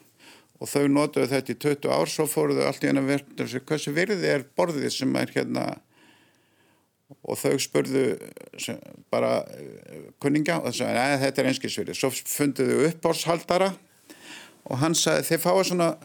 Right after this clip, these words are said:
hundrað þúsund danskar fyrir það. Það eru tvær komma tvær milljónir.“ En s-, svo þau ákváðu að setja það uppboð, það var slegið á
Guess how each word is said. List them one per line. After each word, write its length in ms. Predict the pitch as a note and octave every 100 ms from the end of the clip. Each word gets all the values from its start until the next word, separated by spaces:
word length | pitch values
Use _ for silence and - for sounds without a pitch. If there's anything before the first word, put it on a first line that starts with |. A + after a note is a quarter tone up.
| - _ -
hundrað 360 | E3+ F3 E3 D#3
þúsund 260 | D3 D3
danskar 360 | D3 D3 - B2+
fyrir 260 | A#2 E2
það. 140 | C2 A#1+ - _ _ _ _ _ _
Það 80 | C3+
eru 60 | C3
tvær 220 | C#3+ C3+
komma 260 | C3 A#2 G#2 F#2+ _ _ _ _ _
tvær 140 | - A2+
milljónir.“ 420 | G2 C#2+ A#1+ - - _ _ _ _ _ _ - - - _ _ _ _ _ _ -
En 340 | - D3 D#3 -
s-, 200 | - - -
svo 240 | - D#3
þau 180 | D3 D#3+
ákváðu 360 | C#3+ D#3 D#3+ C#3
að 60 | B2+
setja 280 | E3 C#3+
það 140 | B2 C#3+
uppboð, 340 | D#3 G3 F#3+ C#3 - _ _ _ _ _
það 120 | - C#3
var 120 | C#3+
slegið 500 | - D#3+ D#3+ D#3
á 100 | C3+